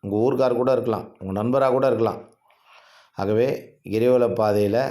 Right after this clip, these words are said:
கிரிவலம் போகும் பக்தர்களுக்கு நாங்க சேவை செய்றோம். இவங்களுக்கு தான் இல்ல, கிரிவல சாதுக்களுக்கும் தரோம், கிரிவலம் வரும் பக்தர்களுக்கும் தரோம். இவங்கெல்லாம் பாருங்கன்னா பக்தர்கள் தான், கிரிவல சாதுக்கள் கிடையாது. இவங்களுக்கும் தரோம், எல்லாருக்குமானது தான் இந்த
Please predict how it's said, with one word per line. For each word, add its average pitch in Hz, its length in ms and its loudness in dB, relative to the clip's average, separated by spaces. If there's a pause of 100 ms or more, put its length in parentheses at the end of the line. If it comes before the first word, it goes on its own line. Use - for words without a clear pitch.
(400)
கிரிவலம் 117 600 0
போகும் 113 400 2
பக்தர்களுக்கு 107 720 -2 (640)
நாங்க 104 200 -4
சேவை 110 300 0 (100)
செய்றோம். 104 380 0 (420)
இவங்களுக்கு 110 460 0
தான் 117 200 -2
இல்ல, 101 140 0 (300)
கிரிவல 104 340 0 (100)
சாதுக்களுக்கும் 107 640 -2
தரோம், 110 280 -2 (460)
கிரிவலம் 110 460 2
வரும் 101 220 -2
பக்தர்களுக்கும் 113 680 0
தரோம். 110 240 -2
இவங்கெல்லாம் 107 380 -2
பாருங்கன்னா 107 380 0
பக்தர்கள் 107 480 0
தான், 104 160 -4 (640)
கிரிவல 113 320 2
சாதுக்கள் 104 480 0
கிடையாது. 87 260 -4 (100)
இவங்களுக்கும் 113 540 0
தரோம், 113 300 -2 (1500)
எல்லாருக்குமானது 120 880 0
தான் 135 220 0
இந்த 101 160 0